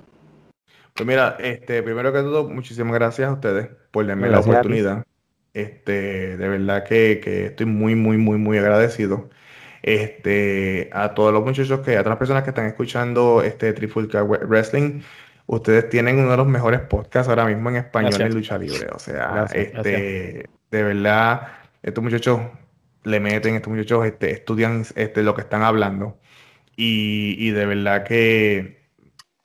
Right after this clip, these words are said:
Speaker 1: le-, les deseo, ¿verdad? Que, que lo, lo mejor,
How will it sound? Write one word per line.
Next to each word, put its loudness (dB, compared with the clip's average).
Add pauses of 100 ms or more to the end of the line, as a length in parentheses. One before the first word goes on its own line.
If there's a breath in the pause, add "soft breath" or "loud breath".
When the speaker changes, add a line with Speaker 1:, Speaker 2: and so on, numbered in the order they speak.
(340)
Speaker 1:
le-, 0
les -2
deseo, 2
¿verdad? 2
Que, 0
que -4
lo, -4
lo -4
mejor, -2